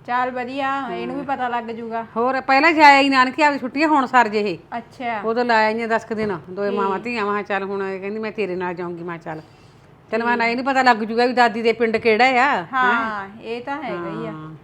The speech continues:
Speaker 1: ਚਲੋ ਵਧੀਆ। ਚਲੋ ਭੂਆ ਜੀ, ਆਰਾਮ ਕਰ ਲਓ ਤੁਸੀਂ। ਰੋਟੀ ਬਣਾ ਦਾਂ ਤੁਹਾਨੂੰ?
Speaker 2: ਨਾ, ਰੋਟੀ ਦਾ ਪੁੱਤ ਮੈਂ ਹੁਣ ਖਾ ਕੇ ਆਈ ਆਂ।
Speaker 1: ਅੱਛਾ।
Speaker 2: ਹਾਂ, ਨਾ ਰੋਟੀ ਨਹੀਂ ਖਾਣੀ। ਆ ਚਾਹ ਪੀ ਲਈ ਬਸ, ਰੋਟੀ ਨੂੰ ਖਾ ਕੇ ਤੁਰੇ ਤੇ ਕਿਹੜਾ ਦੂਰੋਂ ਆਇਆ ਪੁੱਤ, ਬੱਸਾਂ 'ਚ ਕੀ ਲੱਗਦਾ ਆ।
Speaker 1: ਹਾਂ,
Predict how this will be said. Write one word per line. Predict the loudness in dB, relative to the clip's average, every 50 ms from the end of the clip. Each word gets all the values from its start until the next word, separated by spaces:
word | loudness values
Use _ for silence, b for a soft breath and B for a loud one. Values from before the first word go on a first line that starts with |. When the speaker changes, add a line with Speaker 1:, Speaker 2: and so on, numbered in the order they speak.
| _ _ _ _ _ _ -20 _ _ -20 -14 -10
Speaker 1:
ਚਲੋ | -8 -6 -6 -6
ਵਧੀਆ। | -6 -8 -8 -8 -8 -10 -10 -12 -14 _ _ _ -6
ਚਲੋ | -4 -4 -4 -2
ਭੂਆ | -4 -4 -4
ਜੀ, | -2
ਆਰਾਮ | 0 0 0 -2 -2 -2
ਕਰ | 0 0 0 0
ਲਓ | -2 -4
ਤੁਸੀਂ। | -4 -4 -10 -10 -10 -8 -6 -2
ਰੋਟੀ | 0 0 0 0 -4 -8
ਬਣਾ | -6 -2 -2 -2 -2
ਦਾਂ | -4 -6
ਤੁਹਾਨੂੰ? | -8 -8 -8 -8 -8 -10 -12 -10 -2
Speaker 2:
ਨਾ, | 2 4 6
ਰੋਟੀ | 6 6 4 4 2
ਦਾ | 2 2
ਪੁੱਤ | 0 0 0
ਮੈਂ | 2 2
ਹੁਣ | 2 2
ਖਾ | 4 6 6 6
ਕੇ | 6 6 0
ਆਈ | 0 0 -2 -4
ਆਂ। | -6 -10 -16 -20 -20 -12 -10 -10
Speaker 1:
ਅੱਛਾ। | -10 -10 -12 -12 -8 -6 -4
Speaker 2:
ਹਾਂ, | -2 -2 -2 -4 -4
ਨਾ | -6 -4
ਰੋਟੀ | -6 -6 -6 -6 -8
ਨਹੀਂ | -8 -6 -6
ਖਾਣੀ। | -8 -8 -8 -12 -16 -20 -20 -20 _ _ _ -8
ਆ | -6
ਚਾਹ | 0 4 6 6 6
ਪੀ | 4 2 -2 -2
ਲਈ | 0 0
ਬਸ, | -2 -2 -2 -2
ਰੋਟੀ | -6 -6 -6 -6 -8
ਨੂੰ | -8 -2
ਖਾ | 4 4 4 4
ਕੇ | 2 -2
ਤੁਰੇ | -4 -4 -4 -2 -2 -2
ਤੇ | -4 -6 -8 -10 B B B B B B -2
ਕਿਹੜਾ | 2 4 4 4
ਦੂਰੋਂ | 4 4 0 0 0 2 2
ਆਇਆ | 4 2 2 0
ਪੁੱਤ, | -2 -6 -4
ਬੱਸਾਂ | -4 -4 -2 0 -2 -2
'ਚ | -2
ਕੀ | -2 -2 0
ਲੱਗਦਾ | 2 2 2 2 0
ਆ। | 0 -2 -2 -4 -6
Speaker 1:
ਹਾਂ, | -6 -4 -2 -2 -2 -2 -2 -4 -4 -6 -8 -8 -10 -12 -12 -14